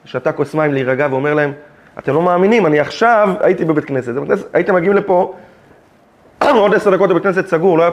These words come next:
לא הייתם פוגשים אף אחד. אני הייתי בבית כנסת, ביקשתי מהקדוש ברוך הוא שיפגיש אותי עם הרבי מלובביץ'. אני רק יוצא מהבית כנסת, ואתם אומרים לרבי מלובביץ' שלח אתכם אליי ל-, ל-, להכיר, מה, מה, מה קורה פה?"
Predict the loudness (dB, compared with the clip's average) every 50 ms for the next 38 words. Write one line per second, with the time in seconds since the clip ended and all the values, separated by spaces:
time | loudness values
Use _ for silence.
0 | -2 -2 -2 -2 -2 -2 -6 -6 -4 -4 -4 -4 -4 -6 -6 -6 -8 -8 -8 -14
1 | -20 -20 -20 _ _ _ _ _ _ _ _ _ _ _ _ _ _ _ _ -2
2 | 0 2 2 2 4 2 2 2 0 -2 -2 -2 0 -2 0 0 0 -2 0 2
3 | 2 2 2 2 2 2 2 2 2 0 0 0 0 -2 -2 -2 -4 -8 -6 -2
4 | -2 -2 0 0 0 0 0 0 0 0 2 2 2 2 2 2 2 2 2 0
5 | 0 0 0 0 0 2 2 2 2 0 2 2 2 2 4 2 0 -2 -2 -2
6 | -2 -2 0 2 2 2 2 0 -2 -8 -16 -20 -20 -20 -20 -20 -20 -20 -20 _
7 | _ -20 -12 -2 -2 0 0 2 2 2 4 4 2 2 4 4 4 4 4 2
8 | 2 0 0 0 0 0 0 0 -2 -2 0 0 2 2 2 2 2 2 2 4
9 | 2 4 4 2 2 2 0 0 0 2 2 4 4 4 2 2 2 2 2 2
10 | 0 -2 -2 -4 -4 -4 -6 -10